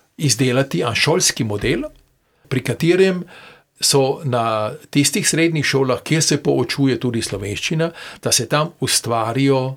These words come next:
jezikovni razredi. Kar bi se reklo, da model, ki je v ljudski šoli, kjer je tako rekoč, em, eh, pouk po zakonu gledano,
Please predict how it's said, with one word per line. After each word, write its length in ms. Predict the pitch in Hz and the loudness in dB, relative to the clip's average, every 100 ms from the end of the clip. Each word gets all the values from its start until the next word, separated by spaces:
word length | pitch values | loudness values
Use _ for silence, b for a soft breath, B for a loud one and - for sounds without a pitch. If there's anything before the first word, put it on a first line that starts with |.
| - | -8
jezikovni 680 | - 117 135 - 135 135 127 | -4 0 0 0 0 2 0
razredi. 520 | 113 110 110 107 104 - B B B B B | -2 -4 -4 -6 -10 -16 B B B B B
Kar 200 | - 143 | -2 2
bi 300 | 131 127 135 - | 4 2 0 -2
se 240 | - 131 | 0 2
reklo, 520 | 117 117 - 175 190 B B B - | 0 -2 0 0 0 B B B -2
da 140 | 131 | 0
model, 400 | 117 113 113 165 170 - | 0 0 2 2 2 -6
ki 240 | - 151 | -4 2
je 100 | 143 | 4
v 100 | 120 | 2
ljudski 400 | 117 143 143 - | 2 0 0 -2
šoli, 520 | - 202 190 110 110 - b b | 0 0 0 -2 -6 -12 b b
kjer 260 | - 143 135 | -4 2 4
je 160 | 127 117 | 2 0
tako 320 | 143 - 165 | -4 0 0
rekoč, 560 | 151 143 151 147 - | 0 0 0 0 0
em, 500 | 143 123 120 117 113 104 B B B B _ | 0 2 2 0 -4 -8 B B B B _
eh, 240 | 143 120 | -2 -2
pouk 680 | - 139 143 190 196 - - 104 b b b b b - | 0 0 2 0 0 -4 -6 -6 b b b b b -8
po 80 | 123 | -2
zakonu 680 | 117 110 - 151 156 165 160 | 0 -2 -2 -2 0 2 2
gledano, 800 | 135 143 143 147 139 135 135 | 2 2 2 2 2 2 0